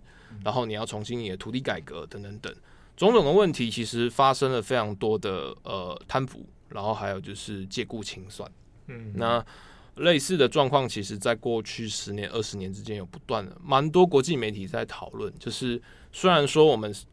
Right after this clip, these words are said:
Speaker 2: 呃，美军以及他的盟友是要反恐，要歼灭塔利班，但是他们在地方的基层民意里面常常会变成，啊，其实也是在鱼肉乡民，因为那个其实是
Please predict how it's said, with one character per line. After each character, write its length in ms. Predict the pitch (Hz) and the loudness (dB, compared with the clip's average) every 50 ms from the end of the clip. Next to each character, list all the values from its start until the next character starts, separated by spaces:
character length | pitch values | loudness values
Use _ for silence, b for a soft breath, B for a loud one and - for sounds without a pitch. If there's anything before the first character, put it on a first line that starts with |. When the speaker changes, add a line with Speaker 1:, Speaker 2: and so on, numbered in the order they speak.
| - - | -10 -2
Speaker 2:
呃， 220 | 135 120 113 110 | 0 2 2 2
美 240 | 110 95 123 120 117 | 0 0 2 0 0
军 340 | 113 - 139 143 147 156 151 - | 2 2 2 2 2 2 -2 -4
以 100 | 127 110 | -8 -6
及 120 | 101 117 | -2 0
他 120 | 123 135 | 2 2
的 60 | 135 127 | 2 0
盟 260 | 117 110 107 113 117 | 0 -2 -2 -2 -2
友 240 | 117 107 101 92 90 - | -2 -2 -2 -4 -6 -10
是 180 | - - 123 | -6 -2 0
要 260 | 120 117 117 117 113 104 | 2 2 4 2 0 0
反 240 | - - 104 110 127 | -2 -4 -4 -4 -4
恐， 200 | - - 120 - - - - - - - | -4 -4 -4 -4 -6 -10 -20 -20 -10 -6
要 120 | 123 123 | -4 -4
歼 160 | 117 - 135 | -2 -2 0
灭 120 | 123 127 120 | 0 0 0
塔 180 | 110 - 101 | -2 -4 -6
利 100 | 98 104 | -8 -8
班， 240 | 95 - 101 95 95 104 - - b b b b b b b b b b b b - | -8 -8 -8 -8 -10 -12 -16 -20 b b b b b b b b b b b b 4
但 100 | 175 170 | 4 4
是 240 | 151 170 180 180 160 | 6 6 6 6 6
他 120 | 160 165 | 6 4
们 440 | 160 156 143 135 131 127 123 107 92 - | 4 4 4 2 2 0 -4 -8 -12 -14
在 480 | - - 170 156 151 139 135 127 117 - - - - | -4 2 6 6 6 6 6 4 2 -2 -6 -10 -4
地 160 | - 190 160 | -2 0 0
方 280 | 135 - 135 135 139 131 | 4 4 4 4 4 4
的 120 | 131 120 | 2 2
基 160 | 107 - 131 127 | 2 2 -2 -6
层 160 | 117 120 107 | -4 -4 -4
民 160 | 104 107 110 | -4 -4 -4
意 60 | 120 | -6
里 80 | 117 107 | -6 -6
面 180 | 101 107 107 | -6 -8 -8
常 160 | 107 104 113 101 | -8 -8 -8 -8
常 140 | 104 101 | -8 -8
会 100 | 110 113 | -8 -8
变 220 | 110 - 113 107 98 | -6 -6 -6 -6 -6
成， 100 | 101 95 - | -8 -10 -10
啊， 120 | - - - - - - - - | -10 -10 -12 -14 -16 -20 -18 -12
其 100 | - 123 | -8 -4
实 80 | 131 | -2
也 80 | 127 107 | -2 -2
是 80 | 101 | 0
在 80 | 120 123 | 0 -2
鱼 160 | 104 107 110 | -2 -2 -4
肉 180 | 107 117 120 107 | -2 -2 -2 -2
乡 240 | 104 - 101 98 101 | -2 -4 -6 -8 -8
民， 140 | 101 101 - - - - - | -10 -12 -14 -16 -20 -20 -4
因 80 | - 135 | 0 4
为 60 | 151 | 6
那 120 | 180 202 196 | 6 6 6
个 200 | 156 147 135 120 | 6 2 0 0
其 220 | - - - 127 | -2 -6 -6 -6
实 180 | 120 - 127 123 | -4 -4 -4 -4
是 400 | - - 147 147 139 135 131 | -2 -2 0 0 0 0 -2